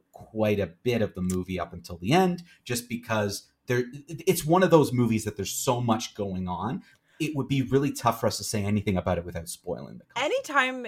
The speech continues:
Speaker 2: there's, like, a thriller, and that's not a spoiler, it's billed,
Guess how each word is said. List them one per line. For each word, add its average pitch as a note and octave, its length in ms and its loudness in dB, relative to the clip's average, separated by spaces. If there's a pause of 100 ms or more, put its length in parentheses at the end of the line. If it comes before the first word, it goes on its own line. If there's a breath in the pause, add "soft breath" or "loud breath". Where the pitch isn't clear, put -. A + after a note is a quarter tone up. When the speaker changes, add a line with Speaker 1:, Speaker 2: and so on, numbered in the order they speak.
Speaker 2:
there's, G3 520 -2
like, F3+ 200 -4
a F3 60 -2
thriller, D#3+ 640 -4
and G3 120 -2
that's B3 220 6
not A#3+ 160 2
a A3+ 40 -4
spoiler, F3+ 520 -4
it's - 220 -6
billed, G3+ 500 0